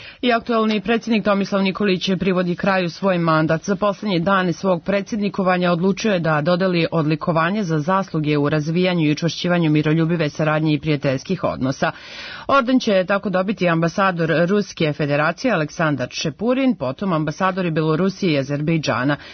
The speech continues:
Takođe zlatnu medalju za revnosnu službu i zasluge uručit će Luki Radova-, Radovanoviću iz Ministarstva spoljnih poslova. I poslanici Republičkog parlamenta danas će održati posljednju sednicu redovnog zasedanja. Na dnevnom redu glasanje o dvadeset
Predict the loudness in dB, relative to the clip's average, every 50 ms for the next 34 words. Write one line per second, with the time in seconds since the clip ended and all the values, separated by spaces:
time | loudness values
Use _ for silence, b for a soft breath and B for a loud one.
0 | B B -6 -2 -2 -2 -2 -2 -2 -2 0 0 -2 -2 0 0 0 0 0 2
1 | 0 0 0 0 -2 -2 -2 -2 0 2 2 2 2 0 -2 0 0 0 0 0
2 | 0 -2 -2 0 0 0 0 0 0 -2 0 0 0 0 0 0 0 0 0 -2
3 | -4 -4 -2 0 0 0 0 0 -2 -2 -2 -4 -2 0 0 0 2 0 0 0
4 | 0 0 0 0 0 0 0 0 0 0 0 -2 -4 -2 0 0 0 0 0 0
5 | 2 2 0 0 0 0 -2 -2 -2 -2 -2 -2 0 0 0 0 0 2 2 2
6 | 4 4 2 2 0 -2 -2 -2 -4 -4 -4 -6 -6 -6 -6 -6 -4 -4 -4 -6
7 | -6 -8 -6 -6 -6 -4 -2 0 0 0 0 B B B B B -6 -4 -2 0
8 | 0 -2 -2 -2 -2 -2 -2 -2 -2 -2 -2 -2 -2 -2 -2 -2 -4 -4 -2 -2
9 | -2 0 2 2 2 2 2 0 0 0 -2 -2 0 0 -2 -2 -4 -4 -6 -4
10 | -4 -4 -4 -4 -4 -4 -6 -2 0 0 0 0 -2 -4 -4 -2 -2 -2 -2 -2
11 | -2 -2 -4 -2 0 0 2 2 2 0 0 0 0 0 0 -2 -4 -4 -2 0
12 | 0 0 2 0 0 -2 B B B B -6 -2 0 0 0 0 0 0 0 0
13 | 0 0 0 0 0 0 0 0 0 0 0 -2 -2 -4 -2 0 2 2 2 0
14 | 0 -2 -2 -2 -2 -2 -2 0 -2 -2 -4 -4 -6 -6 -6